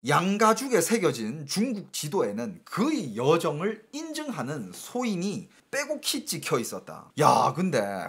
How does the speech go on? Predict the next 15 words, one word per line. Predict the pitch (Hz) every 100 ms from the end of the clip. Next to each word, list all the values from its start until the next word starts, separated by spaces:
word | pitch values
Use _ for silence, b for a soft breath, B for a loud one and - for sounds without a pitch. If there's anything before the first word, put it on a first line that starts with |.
| -
가다가 | - 151 - 104
늑대를 | 110 120 - 339 214
만난다고? | 117 90 85 80 85 147 - -
<laughs> | - 139 180 185 180 - - - - -
아, | 135
중국이면 | 170 349 359 226 214 254 147 120 127
가능하다고 | 113 175 247 240 196
봅니다. | 139 165 170 98 95 127
어, | 113 117 -
그 | 175 151
길 | 165 190
사이에서 | 196 160 110 127
늑대 | 143 - 220
만나고 | 175 151 185 117 123 151
뭐 | 98 -